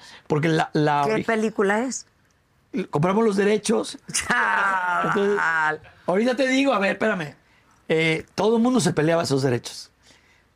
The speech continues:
Speaker 1: La original es la sueca, porque es basada en la vida real. Los suecos la hicieron primero, la compran los franceses, y los fran-, la versión francesa gana el premio, ah, del público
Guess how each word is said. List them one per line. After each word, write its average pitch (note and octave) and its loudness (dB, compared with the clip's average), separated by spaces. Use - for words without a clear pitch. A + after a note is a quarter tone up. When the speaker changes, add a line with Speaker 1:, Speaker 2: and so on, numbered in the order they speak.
Speaker 1:
La E3+ 2
original E3 2
es G#3 4
la E3 2
sueca, G3 0
porque C#3 -2
es C#3+ 2
basada D#3 0
en D#3+ 2
la C3 2
vida C3 2
real. B2+ -2
Los B2+ 0
suecos D#3 0
la D3+ 4
hicieron C3+ 0
primero, C3+ 0
la A#2+ 0
compran C#3+ 0
los D3 2
franceses, C3+ -2
y D3+ 2
los D#3 0
fran-, C3+ 0
la D3+ 0
versión F3+ -2
francesa F#3+ 0
gana F3 2
el G3+ 2
premio, F#3 0
ah, C#3+ 0
del C3+ 0
público - -2